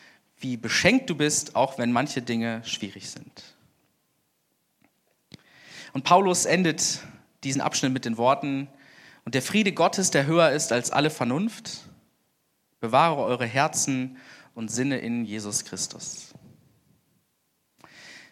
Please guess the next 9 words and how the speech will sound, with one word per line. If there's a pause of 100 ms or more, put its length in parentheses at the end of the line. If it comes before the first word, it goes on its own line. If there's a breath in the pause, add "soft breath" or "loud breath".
(300 loud breath)
Der
Segen
Gottes (180)
steht
hier
am
Schluss
von
diesen